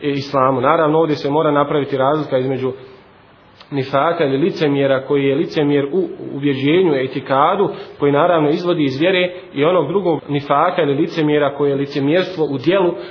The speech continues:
koji ne izvodi iz vjere islama, ali, je li, čovjeka, e, uvrštava u velike griješnike i time biva,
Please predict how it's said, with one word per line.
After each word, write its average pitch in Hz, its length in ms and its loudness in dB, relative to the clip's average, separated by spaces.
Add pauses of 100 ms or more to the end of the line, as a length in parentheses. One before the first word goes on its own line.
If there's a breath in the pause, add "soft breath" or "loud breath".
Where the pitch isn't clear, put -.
(140 loud breath)
koji 139 120 0
ne 143 100 0
izvodi 202 280 2
iz 151 120 0
vjere 175 160 0
islama, 151 540 0
ali, 143 260 0 (280 loud breath)
je 139 80 0
li, 139 100 -2
čovjeka, 139 500 0 (320 loud breath)
e, 127 120 0
uvrštava 135 560 0
u 127 40 0
velike 131 300 -2
griješnike 135 520 -2
i 127 60 -6
time 139 300 -2 (120)
biva, 123 360 0